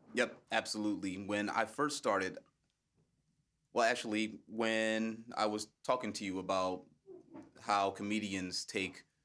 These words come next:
a couple lines and they go to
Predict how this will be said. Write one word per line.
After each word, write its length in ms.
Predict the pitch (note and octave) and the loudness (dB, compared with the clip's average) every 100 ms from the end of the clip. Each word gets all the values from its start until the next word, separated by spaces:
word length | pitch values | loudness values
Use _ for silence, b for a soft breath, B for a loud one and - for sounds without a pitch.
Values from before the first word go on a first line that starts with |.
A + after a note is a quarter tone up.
| - | -10
a 40 | - | -2
couple 300 | A#2 - G2 | -2 0 0
lines 500 | G2 F#2 F2+ F2 E2+ | 0 0 -2 -6 -8
and 280 | F2 E2 D2+ _ _ - | -8 -10 -14 _ _ -8
they 120 | G2 | -6
go 200 | F#2+ G2 F#2+ | -2 -2 -2
to 440 | F#2+ F#2 F2+ | -4 -4 -4